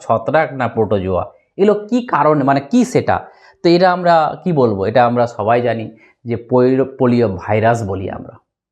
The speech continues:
ঠিক আছে? করোনা ভাইরাস যেমন বলি, তো পোলিও ভাইরাস বলি। তাহলে মনে রাখবে এটা হচ্ছে আমাদের ভাইরাস ঘটিত রোগ,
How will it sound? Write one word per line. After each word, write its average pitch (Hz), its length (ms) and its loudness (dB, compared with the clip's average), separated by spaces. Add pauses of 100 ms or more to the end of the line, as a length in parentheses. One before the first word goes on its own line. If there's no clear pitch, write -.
(220)
ঠিক 190 140 -14
আছে? 175 180 -8
করোনা 123 340 0
ভাইরাস 120 320 0
যেমন 135 240 0
বলি, 180 160 2 (260)
তো 151 80 -2
পোলিও 160 380 2
ভাইরাস 107 460 -2
বলি। 101 240 -4 (200)
তাহলে 139 180 2
মনে 117 240 0
রাখবে 127 280 0
এটা 110 120 -2
হচ্ছে 113 160 -2
আমাদের 127 240 -2 (460)
ভাইরাস 123 480 0
ঘটিত 110 320 -6
রোগ, 92 220 -6